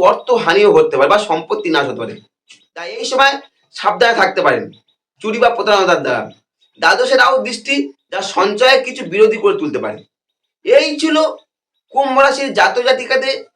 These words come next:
এই রাহু ট্রানজিট বা গোচর কি ফল পাবেন, ডিটেলস আলোচনা করলাম। তথ্যগুলো যদি ভা-, ভালো লাগে, লাইক, কমেন্ট করতে পারেন, চ্যানেলে প্রথম আসলে সাবস্ক্রাইব করতে পারেন।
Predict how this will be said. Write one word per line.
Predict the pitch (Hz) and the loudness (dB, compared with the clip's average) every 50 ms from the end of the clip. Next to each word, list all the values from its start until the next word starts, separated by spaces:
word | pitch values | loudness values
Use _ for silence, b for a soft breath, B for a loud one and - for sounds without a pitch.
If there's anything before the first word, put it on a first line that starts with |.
| _ _ | _ _
এই | - 135 | -4 0
রাহু | 151 160 214 240 240 262 277 277 - | 2 2 2 2 0 -2 -4 -4 -4
ট্রানজিট | - 208 185 196 214 208 233 254 214 | 0 0 2 2 0 -2 -6 -6 -2
বা | 214 247 240 | 0 0 0
গোচর | - 165 185 196 190 196 247 262 277 269 - - _ _ _ _ _ _ _ _ _ _ | 0 0 -2 -2 0 2 2 2 2 0 -2 -14 _ _ _ _ _ _ _ _ _ _
কি | 226 269 277 277 | -8 -6 -4 0
ফল | 247 254 247 240 | 2 2 4 4
পাবেন, | 240 240 262 262 226 - | 4 2 2 0 -2 -2
ডিটেলস | 143 190 196 190 254 254 240 247 | -4 -8 -4 0 2 2 2 2
আলোচনা | 214 - 208 208 240 233 233 | 2 2 2 2 0 0 0
করলাম। | 233 233 247 240 247 269 269 277 277 - _ _ _ _ _ _ _ _ - | 0 0 0 0 0 -2 -4 -4 -8 -14 _ _ _ _ _ _ _ _ -6
তথ্যগুলো | 233 254 254 - - 247 233 254 254 254 | -4 -4 -4 -4 -6 -6 -4 -2 -2 -2
যদি | 240 214 233 | -2 -2 -4
ভা-, | 214 208 190 196 - - | -2 0 0 0 0 -2
ভালো | - - 160 180 202 | -2 0 2 2 4
লাগে, | 220 214 214 - - 175 | 2 2 4 2 2 0
লাইক, | 170 139 139 151 180 208 220 220 | 0 0 0 2 2 2 0 0
কমেন্ট | - 226 208 233 233 220 202 | 0 2 2 2 0 0 0
করতে | 220 220 - 240 233 | -2 -2 -2 -2 -2
পারেন, | 226 233 254 - 370 - _ _ _ _ _ _ _ | 0 0 -2 -2 -6 -12 _ _ _ _ _ _ _
চ্যানেলে | - 185 202 208 208 208 | -4 -2 -2 -2 -2 -4
প্রথম | 208 226 226 240 220 | -4 -4 -2 0 2
আসলে | 233 233 233 220 226 226 | 2 2 2 2 0 -2
সাবস্ক্রাইব | 220 - 302 254 - - - 240 240 233 233 | -2 0 0 0 0 0 0 0 0 2 2
করতে | 240 233 226 233 233 | 0 0 0 0 0
পারেন। | 254 262 262 392 415 | 0 0 0 -2 -6